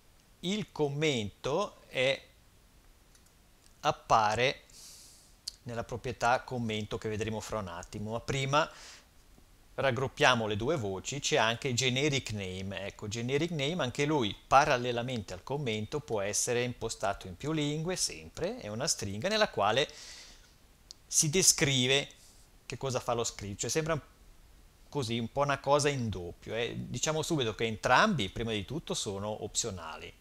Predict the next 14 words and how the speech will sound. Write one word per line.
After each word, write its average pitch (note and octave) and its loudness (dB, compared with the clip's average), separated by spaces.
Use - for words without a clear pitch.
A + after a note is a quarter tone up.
non A#2 -8
siamo C3 -2
obbligati A#2 0
a G#2 0
metterli, F#2+ -8
però A2 4
se - -10
vogliamo G#2 -2
completare A2 0
per G#2+ -4
bene G#2 -2
il - -16
nostro G#2 -8
lanciatore F#2 -6